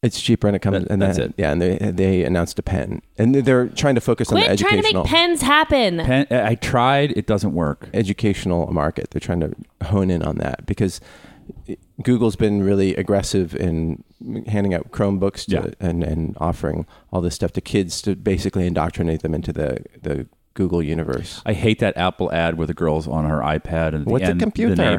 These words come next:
Speaker 2: the neighbor goes, "What are you doing on your computer?"
Speaker 1: Yeah. Why do you
Speaker 2: What,
Speaker 1: hate that?
Speaker 2: what's a computer? 'Cause I, she knows it's a fucking computer that has a, a C P U in the center of it and a screen. That, that's a
Speaker 1: Yeah.
Speaker 2: computer.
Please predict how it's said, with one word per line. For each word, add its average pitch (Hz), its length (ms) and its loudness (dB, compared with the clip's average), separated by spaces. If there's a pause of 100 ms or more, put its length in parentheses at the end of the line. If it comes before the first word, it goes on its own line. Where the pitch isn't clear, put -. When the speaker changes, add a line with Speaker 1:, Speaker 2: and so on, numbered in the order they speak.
Speaker 2:
the 85 120 -4
neighbor 82 200 0
goes, - 160 -2
"What - 80 2
are - 20 4
you 370 60 4
doing 339 200 2
on 262 100 2
your 226 100 2
computer?" - 600 -2 (320)
Speaker 1:
Yeah. 80 180 -4 (140)
Why 101 140 2
do 101 80 2
you 98 60 4
Speaker 2:
What, 98 60 4
Speaker 1:
hate 95 100 -2
that? 78 180 -2
Speaker 2:
what's 139 240 0
a 135 40 -2
computer? 120 380 -2
'Cause - 220 -2 (100)
I, 165 100 -2 (260)
she 208 180 2
knows 226 320 6
it's - 80 -2
a 196 60 2
fucking 208 400 2
computer 175 680 2 (340)
that 131 120 2
has 156 160 4
a, 135 60 -4 (140)
a 147 140 4
C 233 220 4
P 208 160 4 (140)
U 214 120 8
in 185 80 8
the 151 80 4
center 175 380 4
of 95 120 4
it 87 120 2
and 95 120 2
a 95 40 2
screen. 160 460 4
That, 139 220 2
that's 160 200 2
a - 20 4
Speaker 1:
Yeah. - 60 -4
Speaker 2:
computer. 151 580 2